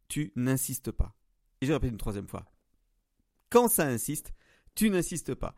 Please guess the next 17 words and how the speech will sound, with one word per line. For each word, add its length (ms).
Forcément, 560
c'est 160
facile 380
pour 120
moi 140
de 80
dire 160
ça 140
derrière 280
le 80
micro, 360
puisque 280
je 120
ne 60
suis 180
pas 180
su-, 380